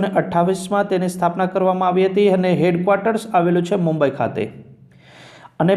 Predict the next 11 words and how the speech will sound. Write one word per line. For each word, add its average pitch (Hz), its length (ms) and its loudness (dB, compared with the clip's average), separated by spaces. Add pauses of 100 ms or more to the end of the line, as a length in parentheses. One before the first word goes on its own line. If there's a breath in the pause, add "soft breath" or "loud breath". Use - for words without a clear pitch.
પ્રેઝન્ટ 226 380 4
ટાઇમમાં 220 400 2
તેના 185 240 0
પ્રેસિડેન્ટ 190 580 2
કોણ 214 260 0
છે? 226 140 0 (640 loud breath)
તો 175 160 2
બી 202 220 6
સી 240 160 0
સી 226 100 2
આઈના 214 280 4